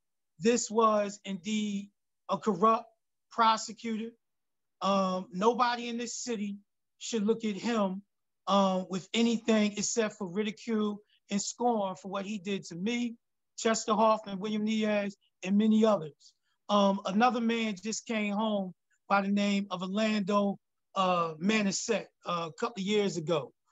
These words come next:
Um, there's countless stories, but to put me on death row and to take my, and to try to kill me, and then I had to survive two execution warrants.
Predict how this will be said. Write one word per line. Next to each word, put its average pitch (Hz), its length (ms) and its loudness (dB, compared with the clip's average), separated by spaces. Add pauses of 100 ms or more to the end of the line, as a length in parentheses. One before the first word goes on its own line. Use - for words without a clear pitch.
(280)
Um, 196 460 2 (240)
there's 247 260 4
countless 247 560 -2
stories, 269 520 0 (680)
but 208 380 2 (320)
to 220 100 -6
put 320 300 0
me 277 200 0
on 262 260 0
death 240 220 0 (100)
row 196 360 0 (1120)
and 202 160 4
to 202 80 0
take 220 280 0
my, 202 260 0 (460)
and 214 140 -2
to 202 100 -4
try 233 280 2
to 196 80 -6
kill 269 380 -4
me, 175 280 -4 (360)
and 208 200 -4
then 277 200 2
I 247 160 4
had 240 300 2
to 226 80 -6
survive 196 680 2 (440)
two 285 240 0 (120)
execution 240 800 -4
warrants. 175 420 -6